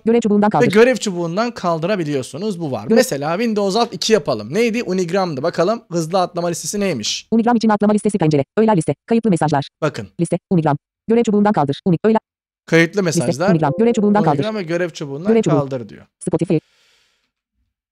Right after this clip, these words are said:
Speaker 2: Neyse sen de
Speaker 1: Masaüstü liste.
Speaker 2: kapan dostum. Uğraştırma beni. Windows Alt üç.
Speaker 1: Görev Postbox için atlama listesi pencere. Öğeler liste.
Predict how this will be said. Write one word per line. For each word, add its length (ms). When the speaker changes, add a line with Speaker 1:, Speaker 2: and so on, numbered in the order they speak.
Speaker 2:
Neyse 180
sen 220
de 40
Speaker 1:
Masaüstü 320
liste. 160
Speaker 2:
kapan 160
dostum. 320
Uğraştırma 480
beni. 180
Windows 520
Alt 320
üç. 400
Speaker 1:
Görev 140
Postbox 300
için 160
atlama 240
listesi 240
pencere. 260
Öğeler 200
liste. 180